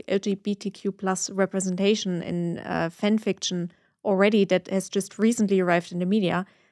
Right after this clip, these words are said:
that fans in some way writing fan fiction are also showing where a literary discourse is, is kinda heading in the future?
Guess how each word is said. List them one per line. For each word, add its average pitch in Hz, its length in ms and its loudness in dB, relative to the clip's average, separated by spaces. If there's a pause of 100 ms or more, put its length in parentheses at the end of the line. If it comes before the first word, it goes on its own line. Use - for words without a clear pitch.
(160)
that 190 140 0
fans 208 500 2
in 185 360 -6
some 196 340 2
way 190 380 4 (380)
writing 196 320 4
fan 226 220 2
fiction 190 380 -2
are 175 100 -2
also 180 480 0 (340)
showing 190 440 2
where 185 220 4
a 170 60 0
literary 196 540 2
discourse 196 540 -2
is, - 360 -10
is - 140 -4
kinda 190 280 -2
heading 180 400 2
in 180 80 -4
the 180 60 -2
future? 208 480 -2